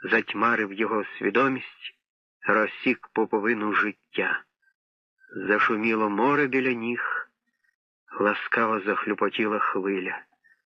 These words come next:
Хлопчик біг за тендітною постаттю. Вона віддалялася, танула в сонячнім мареві, наче хмаринка, махала руками, мов рожевими крильми.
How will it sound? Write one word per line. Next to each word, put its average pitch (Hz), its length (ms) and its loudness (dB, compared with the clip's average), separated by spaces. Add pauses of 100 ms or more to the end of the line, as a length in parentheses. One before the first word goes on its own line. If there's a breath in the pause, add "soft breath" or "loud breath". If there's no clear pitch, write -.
(400)
Хлопчик 147 800 0
біг 123 440 0
за 135 80 2
тендітною 135 840 -2
постаттю. - 920 -4 (920)
Вона 127 300 2
віддалялася, 127 1160 0
танула 135 460 2
в 117 60 -4
сонячнім 117 680 0
мареві, 113 760 0 (460 loud breath)
наче 117 280 2
хмаринка, 123 840 0 (840 soft breath)
махала 135 540 2
руками, 143 540 2
мов 127 260 2
рожевими 135 580 2
крильми. 110 760 -2